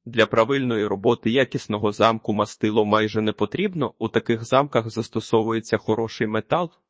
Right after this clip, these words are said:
тому простір всередині личинки циліндрового замку довгий час залишається чистим.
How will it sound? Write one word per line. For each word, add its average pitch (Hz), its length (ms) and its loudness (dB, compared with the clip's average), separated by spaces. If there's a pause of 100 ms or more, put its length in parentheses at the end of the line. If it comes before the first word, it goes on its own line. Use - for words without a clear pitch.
(180)
тому 185 260 0
простір 120 440 -4
всередині 110 600 0
личинки 160 580 -4
циліндрового 143 800 0
замку 110 420 0
довгий 131 380 0
час - 440 -2
залишається 110 800 -2
чистим. - 580 -8